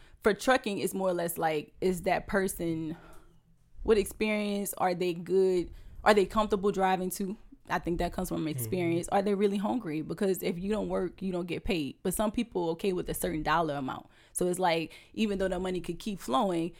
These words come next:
Speaker 1: they've made their quota, so they're not really
Speaker 2: They
Speaker 1: taking.
Speaker 2: ain't, yeah, they
Speaker 1: But
Speaker 2: ain't
Speaker 1: in real
Speaker 2: hustling.
Speaker 1: estate, it's like, from a contracting perspective, like, if the more,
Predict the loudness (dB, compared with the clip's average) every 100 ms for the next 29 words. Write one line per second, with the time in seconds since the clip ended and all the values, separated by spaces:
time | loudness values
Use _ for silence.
0 | -2 4 4 2 -4 -4 -4 -4 2 4
1 | 4 0 -2 -2 0 0 -2 -2 -4 -2
2 | 0 0 -2 -8 -10 -8 -6 0 2 2
3 | 4 6 6 4 0 -2 -2 0 0 2
4 | 2 0 -2 -6 -6 0 0 0 -2 -4
5 | -4 -8 -6 -8 -4 -6 -4 -8 -6 -6
6 | -6 -4 -4 -2 0 2 2 0